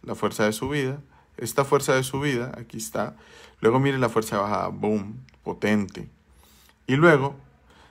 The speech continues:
miren nuevamente lo que es la fuerza de subida. Esta fuerza de subida, a hacer el retroceso, no tiene ni siquiera la mitad de la fuerza que tuvo esta caída. ¿Ven la fuerza de caída?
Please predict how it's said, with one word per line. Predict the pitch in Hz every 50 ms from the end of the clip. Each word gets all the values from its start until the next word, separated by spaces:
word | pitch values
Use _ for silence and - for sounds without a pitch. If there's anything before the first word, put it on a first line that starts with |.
| _ - -
miren | 117 123 139 147 147 147
nuevamente | 147 147 143 143 143 147 151 143 131 123 - - 123 131 - - _ _ _ _ - _ _ _ _ _ _ _ _ _ _ _ _ - - - _ _ _ _ _ _ -
lo | 113 120 120 117
que | - 135 123 117 117
es | 123 127 131 - - - - - - _ -
la | 107 107 107
fuerza | 107 - 113 107 107 120 110 104
de | 101
subida. | 101 - 110 127 139 117 - - - - _ _ _ _ -
Esta | - 165 180 175 - - 208
fuerza | 165 185 190 170 156 185 175
de | 175 156
subida, | - 147 143 156 151 127 113 117 123 -
a | - 107 104 98
hacer | 101 - - 131 131
el | 147 151 143
retroceso, | 147 143 143 - 147 143 147 151 123 113 110 - 147 170 - -
no | - 117 123 135 147 143
tiene | - - - 170 190 180 151 135 131
ni | 127 120
siquiera | 113 - - - - 127 123 135 139
la | 135 127
mitad | 120 113 107 110 - 120 120 - - - - - - - - -
de | - 127
la | 123 120
fuerza | 117 - - 123 117 117 123 117
que | 117 117
tuvo | 110 - 104 107
esta | 110 110 - 107 110
caída. | - 110 123 131 127 104 101
¿Ven | 104 113 120 131
la | 135
fuerza | 131 - 135 131 131 - 127
de | 127 120 -
caída? | - 107 110 110 127 135 147 151 151